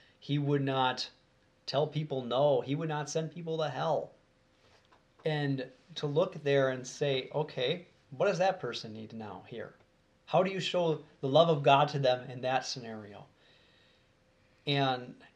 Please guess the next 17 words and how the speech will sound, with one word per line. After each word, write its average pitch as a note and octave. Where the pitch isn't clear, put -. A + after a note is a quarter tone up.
it's -
almost D3+
one C#3
of -
those C3+
things, C3
now D#3
it's G#3+
a A#3+
very D3+
different D#3+
than C#3
the C#3
person D3
who's B2
questioning C3
whether A#2+